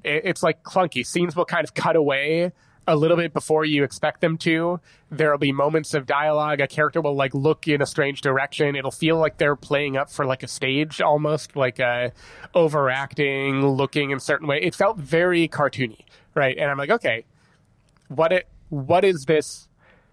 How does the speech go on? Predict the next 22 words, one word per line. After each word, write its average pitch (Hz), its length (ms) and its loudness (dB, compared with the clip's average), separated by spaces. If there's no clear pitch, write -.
cartoon 156 800 2
that 131 160 0
we 123 140 2
are 123 100 0
in 120 200 -6
now 117 280 0
where 120 180 2
all 131 100 6
these 135 160 -2
characters 127 640 0
are 120 120 2
exaggerated 131 1000 0
and 113 100 -2
heightened 131 640 -4
and 117 160 -2
we're 123 120 0
just 127 180 -8
hearing 131 220 0
them 123 100 -4
have 120 200 -4
very, 123 360 0
like, 120 320 -2